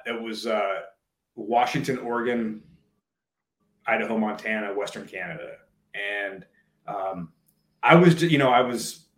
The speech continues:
I was younger. I think I was twenty-six or twenty-seven, and just, I, I was so thrilled to have a full-time scouting job. And for me, that's really all, all there was in life was work, work, work, work, work.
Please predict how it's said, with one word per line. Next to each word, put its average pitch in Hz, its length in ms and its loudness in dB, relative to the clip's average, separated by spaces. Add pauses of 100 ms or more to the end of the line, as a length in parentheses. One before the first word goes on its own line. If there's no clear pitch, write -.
(120)
I 104 60 -12
was 98 200 -12 (260)
younger. 120 340 0
I 107 40 0
think 110 120 0
I 98 40 -2
was - 140 -8
twenty-six 117 1000 -8
or 104 80 -6
twenty-seven, 110 1080 -4
and 95 140 -8
just, 113 320 -2 (800)
I, 120 640 -8
I 113 40 2
was 113 280 -2
so 151 400 6
thrilled 131 380 4
to - 60 -4
have 107 260 2
a 104 100 -8
full-time 117 360 0
scouting 117 400 2 (360)
job. 98 520 -2 (140)
And 98 380 -10
for 104 120 -4
me, 120 240 4
that's - 360 -6
really 104 260 -2
all, 95 420 -4 (100)
all 110 140 0
there 107 160 2
was 98 180 -2
in 92 140 -12
life 85 360 -6
was - 340 -14 (600)
work, 110 240 -6
work, 101 240 -4
work, 98 220 -4
work, 92 220 -10
work. - 240 -12